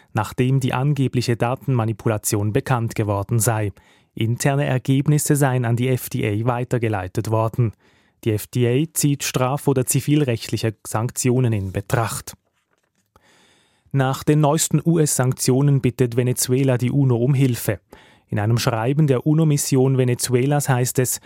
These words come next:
die jüngsten Sanktionen der U S A würden gegen das Völkerrecht verstoßen. Der uno-Sicherheitsrat müsse eingreifen.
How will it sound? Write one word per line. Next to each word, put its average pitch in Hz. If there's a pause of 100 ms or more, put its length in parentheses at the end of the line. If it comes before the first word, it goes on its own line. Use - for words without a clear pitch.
(260)
die 123
jüngsten 139
Sanktionen 120
der 117
U 113
S 117
A 127
würden 127
gegen 120
das 131
Völkerrecht 123
verstoßen. 120 (400)
Der 107
uno-Sicherheitsrat 120
müsse 113
eingreifen. 120